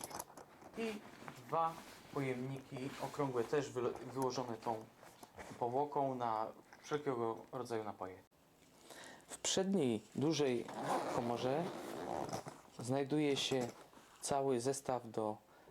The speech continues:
wędkarskiej kolacji, pojemniki z uszczelkami, dwa kubki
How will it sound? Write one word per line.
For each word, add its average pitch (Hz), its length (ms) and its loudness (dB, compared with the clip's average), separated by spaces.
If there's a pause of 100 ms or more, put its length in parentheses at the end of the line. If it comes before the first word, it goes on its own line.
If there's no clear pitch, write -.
(120)
wędkarskiej 117 840 0 (300)
kolacji, 131 680 0 (1120)
pojemniki 139 760 4 (280)
z - 180 0
uszczelkami, 123 920 2 (800)
dwa 120 280 2
kubki 135 540 0